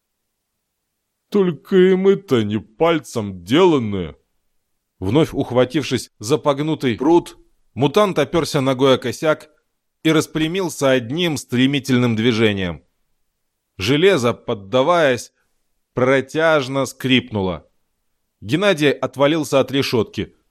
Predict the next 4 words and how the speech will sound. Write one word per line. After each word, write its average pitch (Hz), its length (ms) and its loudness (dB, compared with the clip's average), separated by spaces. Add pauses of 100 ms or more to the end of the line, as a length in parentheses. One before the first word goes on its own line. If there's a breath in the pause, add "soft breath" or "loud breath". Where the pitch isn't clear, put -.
(200)
любуясь 151 640 0 (240)
результатами 143 800 0
работы. 104 640 -2 (1040)
Протиснуться 147 760 -2